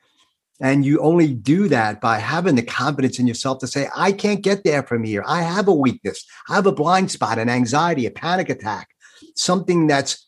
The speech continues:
holding me back." But I've got men and women who I have relationships with who I'm willing to ask for help. And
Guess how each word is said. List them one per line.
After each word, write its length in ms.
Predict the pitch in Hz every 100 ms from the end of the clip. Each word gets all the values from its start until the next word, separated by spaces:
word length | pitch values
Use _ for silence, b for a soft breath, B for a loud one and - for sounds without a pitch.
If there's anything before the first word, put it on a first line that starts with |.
| _
holding 340 | 147 175 170
me 140 | 156 139
back." 480 | 120 156 135 95 - _ _ _ _
But 120 | 113
I've 160 | 120 147
got 260 | 165 139
men 220 | 143 143 143
and 120 | 135
women 420 | 135 127 127 127
who 80 | 123
I 60 | 104
have 240 | 117 127
relationships 720 | 127 127 127 123 - 107 -
with 260 | 104 101 -
who 120 | 107
I'm 240 | 101 110
willing 420 | 120 139 143 131 127
to 200 | 104 - _ _ -
ask 320 | 131 156 -
for 140 | - 120
help. 380 | 98 101 85 _ _ _ _ _ _ _ _ _
And 420 | 127 120 117 117